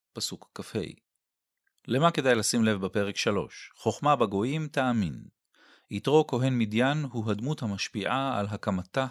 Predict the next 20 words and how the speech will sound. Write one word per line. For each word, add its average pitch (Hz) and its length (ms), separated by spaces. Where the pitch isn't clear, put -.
ועל 92 260
אופייה 110 440
של - 220
מערכת 92 480
המשפט, 101 600
ואם 101 160
יש 123 140
לכם 104 300
טענות 95 520
על 80 120
בירוקרטיה, 107 720
מצאתם 113 560
את 87 120
הכתובת. - 600
למה 143 160
כדאי 143 260
לשים 127 280
לב 110 180
בפרק 104 380
ארבע? 101 300